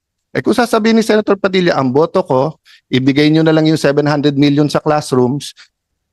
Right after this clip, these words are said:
maganda na yung nine hundred million." De-, desisyon namin yon. Pero kung hindi nyo aaminin sa amin na meron nine hundred million,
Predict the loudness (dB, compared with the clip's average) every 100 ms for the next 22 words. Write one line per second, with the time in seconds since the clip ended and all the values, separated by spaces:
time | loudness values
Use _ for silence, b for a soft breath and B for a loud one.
0 | _ _ _ -2 0 0 0 2 2 2
1 | 0 0 -2 -2 -2 -2 -2 -2 -2 -2
2 | -2 0 2 2 0 0 0 -2 -6 _
3 | _ _ _ _ _ _ 0 0 2 2
4 | 2 2 2 2 0 -2 0 2 2 0
5 | 0 -2 -2 0 0 0 0 0 0 0
6 | 0 -2 -2 -2 0 -2 0 -2 -4